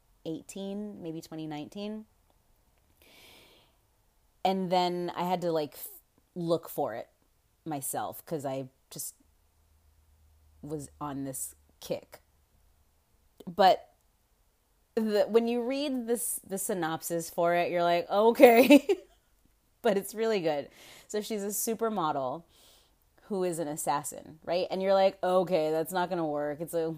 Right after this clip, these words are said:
<laughs> let me see. But it works. And whoever this actress is, again, I've never seen her in anything before. She might be famous in her country.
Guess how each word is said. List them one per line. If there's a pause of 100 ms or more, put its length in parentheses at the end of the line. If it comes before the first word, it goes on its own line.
<laughs>
let
me
see.
But
it
works.
And
whoever
this
actress
is,
again,
I've
never
seen
her
in
anything
before. (200)
She
might
be
famous
in
her (1120)
country.